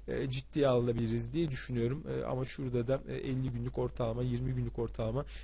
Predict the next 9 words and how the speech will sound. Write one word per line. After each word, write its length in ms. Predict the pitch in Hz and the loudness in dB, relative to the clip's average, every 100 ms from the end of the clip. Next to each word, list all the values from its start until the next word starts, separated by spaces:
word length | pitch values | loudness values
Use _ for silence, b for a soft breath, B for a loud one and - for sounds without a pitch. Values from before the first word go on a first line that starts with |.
| - | -8
e, 220 | - 139 | -4 -4
bu 60 | 143 | -2
seviyelerde 680 | - 131 117 113 113 117 156 | 2 4 4 4 2 0 2
destek 380 | 135 - 143 - | 4 4 2 2
olarak, 380 | 113 123 156 - | 2 2 0 -4
e, 180 | 123 | -4
hareket 380 | 117 127 123 127 | -2 -2 0 2
etmeyi 260 | 117 - 156 | 0 0 -4
sürdürecektir. 800 | - 127 120 110 113 - - | -2 -2 0 2 2 0 -4